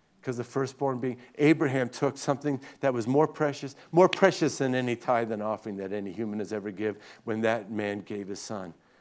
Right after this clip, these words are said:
upon the altar there, right? So he lays his son upon the altar there, and he says, "Lord,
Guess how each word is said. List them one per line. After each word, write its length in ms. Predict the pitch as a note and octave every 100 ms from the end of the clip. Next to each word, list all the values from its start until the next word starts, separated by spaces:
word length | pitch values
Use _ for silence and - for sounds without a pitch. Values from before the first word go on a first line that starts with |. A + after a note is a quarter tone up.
| _ _ _
upon 320 | - - A2+ G#2+
the 140 | G2+
altar 440 | G#2+ A2+ G2+ F2+ E2
there, 280 | F#2+ F2 E2+
right? 340 | G#2 G2 A2+ - - - _
So 240 | - C#3+
he 100 | C3
lays 340 | B2 B2+ C3+ B2
his 140 | B2
son 220 | - B2+
upon 320 | A#2+ - B2 A#2
the 160 | G#2+
altar 320 | G#2+ A#2 A2+
there, 320 | G2+ G#2+ G#2 G2 _ _ _ _ _ _ _ _ _ _
and 160 | B2 G#2+
he 60 |
says, 280 | G2+ B2 G#2+
"Lord, 320 | A2+ G#2+ A2